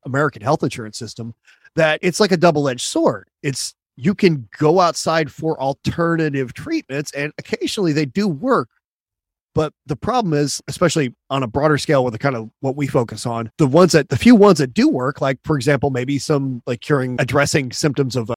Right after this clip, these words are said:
addictions with psychedelics or something like that, which there's some research into now. But it's something like that doesn't give weight to somebody doing colloidal silver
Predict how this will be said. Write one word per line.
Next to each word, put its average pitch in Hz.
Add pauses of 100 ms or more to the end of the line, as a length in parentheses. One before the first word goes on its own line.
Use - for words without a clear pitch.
addictions 123 (320)
with 151
psychedelics 127
or 127
something 139
like 120
that, 131
which 123
there's 123
some - (120)
research 135
into 110
now. 104 (160)
But 165 (200)
it's -
something 208
like 160
that 180 (300)
doesn't 170 (760)
give 151
weight 170
to 151
somebody 147
doing 151
colloidal 151
silver 131